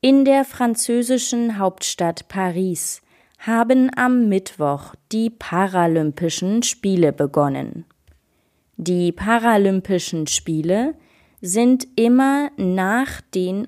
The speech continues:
Olympischen Spielen. Es ist ein Sportwettbewerb für Menschen mit Behinderung. Viertausend Menschen aus der ganzen Welt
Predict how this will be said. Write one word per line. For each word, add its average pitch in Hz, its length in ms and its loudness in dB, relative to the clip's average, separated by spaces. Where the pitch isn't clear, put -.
Olympischen 240 920 0
Spielen. - 600 -6
Es 175 200 2
ist - 420 -2
ein 160 280 0
Sportwettbewerb 202 1400 0
für 220 340 0
Menschen 208 800 0
mit 226 380 -4
Behinderung. 208 960 0
Viertausend 233 1000 0
Menschen 175 720 -2
aus 180 300 0
der 170 240 2
ganzen 190 580 0
Welt 156 460 0